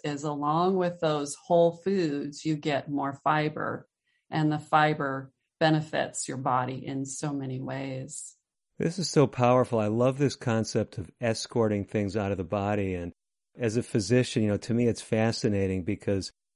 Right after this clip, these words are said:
Speaker 2: a lot of folks don't realize that you have to use cholesterol to make bile, you know, and the bile acids. So those bile acids are made from cholesterol. And like you said, that fiber,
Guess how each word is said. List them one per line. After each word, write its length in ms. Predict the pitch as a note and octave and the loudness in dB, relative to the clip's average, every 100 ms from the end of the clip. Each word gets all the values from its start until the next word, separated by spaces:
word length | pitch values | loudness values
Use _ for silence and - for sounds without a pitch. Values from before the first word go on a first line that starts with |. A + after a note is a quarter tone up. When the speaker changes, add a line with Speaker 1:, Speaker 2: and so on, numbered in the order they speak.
| _ _ - | _ _ -2
Speaker 2:
a 80 | |
lot 220 | A2+ A2+ B2 | 2 4 4
of 80 | |
folks 480 | - B2 A2+ G#2+ - | 4 4 4 2 -2
don't 240 | - A2 A2 | 0 0 2
realize 760 | A#2+ F3+ D#3+ G2 F#2+ G2+ G#2 | 2 4 4 2 2 0 0
that 200 | G#2+ G#2 - | 0 -2 -2
you 240 | G#2+ G#2 | -2 0
have 280 | G#2 A2 G#2+ | 2 0 0
to 100 | - | -2
use 360 | F#2 G2+ A2+ - | -2 0 0 -2
cholesterol 1040 | - - G2 A#2 - - F#2+ F2 E2+ F#2 - _ _ _ _ | -6 -2 0 0 -2 -4 -2 -2 -4 -6 -8 _ _ _ _
to 100 | - | -2
make 260 | G#2 G#2 - G#2+ - | 0 0 -2 -8 0
bile, 560 | B2 C3+ G2+ E2+ - - | 2 2 0 -2 -10 -10
you 140 | G#2 | -6
know, 100 | F#2+ | -2
and 80 | G2 | -2
the 60 | F2 | 0
bile 400 | G2+ A2 A2 F#2+ | 2 2 2 0
acids. 480 | E2+ E2 - F2 | -2 -8 -10 -10
So 340 | - G#2 F#2 F2+ _ _ _ _ - | -6 -2 -2 -2 _ _ _ _ -2
those 180 | A2 | 0
bile 360 | F2 A2 A#2 A#2 | 2 2 4 4
acids 340 | A2 G#2 G2 | 4 0 -2
are 80 | G2+ | 0
made 220 | G2+ G#2+ | 2 0
from 180 | - G2 | 0 -4
cholesterol. 500 | F#2 G2+ G#2+ A#2 G#2+ | -2 0 0 0 -2
And 80 | G2 | 0
like 220 | A2 A2+ | 0 0
you 80 | G#2 | -2
said, 460 | - - D#3+ A#2+ F2+ | -2 0 2 2 2
that 180 | G2 | -2
fiber, 760 | - - A2 A#2+ C3 G#2 F#2+ G2+ | -4 -4 0 2 2 0 -2 -2